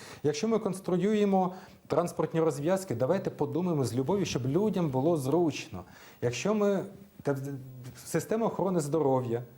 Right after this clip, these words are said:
у, жіночка у мене одна знайома, вона прийшла в лікарню з малою своєю дитиною, їй кажуть, «А у вас історія хвороби є?» Вона каже, «Почекайте, у мене дитина нещодавно народилася. Чому у неї має бути історія хвороби?»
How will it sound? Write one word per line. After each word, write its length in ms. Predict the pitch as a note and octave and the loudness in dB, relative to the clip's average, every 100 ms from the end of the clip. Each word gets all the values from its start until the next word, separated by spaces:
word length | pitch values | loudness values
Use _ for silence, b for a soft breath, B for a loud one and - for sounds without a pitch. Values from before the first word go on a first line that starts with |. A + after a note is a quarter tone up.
| B B B B B B B B - | B B B B B B B B -6
у, 340 | C#3+ D3 C#3+ | 0 4 4
жіночка 440 | C3 F#3+ E3+ - C#3+ | 2 2 0 0 -2
у 20 | |
мене 200 | C#3 C3+ | 0 0
одна 180 | B2+ B2+ | 2 0
знайома, 400 | C3 C#3 F#3 D#3 | 2 0 2 2
вона 220 | B2 B2+ | 2 0
прийшла 320 | C3+ B2 C#3 | 0 -2 0
в 60 | B2+ | 0
лікарню 360 | C#3 E3 D3+ | 0 0 0
з 80 | B2+ | 0
малою 300 | C#3 C#3 C3 | 2 2 2
своєю 260 | C3 C3 B2+ | 0 0 0
дитиною, 440 | D3+ A#3+ A#3 E3+ | 0 0 2 4
їй 120 | C#3+ | 2
кажуть, 240 | D3 B2+ - | 0 -2 -2
«А 60 | D3 | 0
у 40 | |
вас 180 | E3 E3 | 0 -2
історія 300 | - D#3 D3+ | 0 2 2
хвороби 440 | - C#3 C3 B2 | 2 2 2 2
є?» 200 | B2 G#3 - - - _ _ _ | 0 -2 -6 -18 -20 _ _ _
Вона 140 | B2 B2 | -4 -2
каже, 220 | B2 A2 | -4 -4
«Почекайте, 500 | A#2+ - - C3 A2+ | -8 -6 -4 -4 -2
у 40 | |
мене 200 | C3 C#3 B B B | 0 0 B B B
дитина 340 | A2+ A#2+ F3+ F3 | -4 -2 0 0
нещодавно 440 | D3 C#3+ D#3+ E3 | -2 -2 -2 -2
народилася. 540 | D#3 D#3 D3+ A#2+ - - - | 0 2 2 0 -4 -10 -10
Чому 440 | - F3 F3+ F#3+ | -6 -2 0 0
у 40 | |
неї 160 | C#3 C3+ | 0 0
має 180 | E3+ G#3 | 0 -2
бути 240 | D#3 - | -2 -4
історія 400 | C3+ - E3 E3 | -6 -6 -4 -4
хвороби?» 560 | - B2 C#3+ D3+ A2+ | -2 0 2 2 0